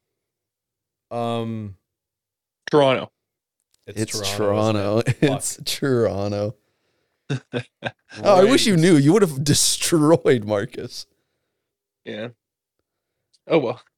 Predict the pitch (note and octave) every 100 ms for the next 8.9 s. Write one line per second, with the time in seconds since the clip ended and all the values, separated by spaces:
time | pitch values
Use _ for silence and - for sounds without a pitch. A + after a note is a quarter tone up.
0 | _ _ - A#2+ C3 C#3 C3 A#2 B2+ A2+
1 | - B2 B2+ B2+ A#2 A2+ B2+ A#2+ G#2+ -
2 | A#2 A#2 G#2+ A2 A2+ A2+ A2 F#2+ F#2 A#2+
3 | - - A#2+ G#2+ - A#2+ A#2+ A#2 A2 G#2
4 | - G2+ - A#2+ A#2 A2+ G2+ - _ _
5 | B2 A#2 A2 G#2 G#2 G#2+ G#2 F#2+ F#2 -
6 | _ _ _ G2+ B2 E2+ - _ _ _
7 | _ _ _ _ A2+ - B2 A#2+ A#2 G#2
8 | G2 - G2+ - - - A#2+ A2+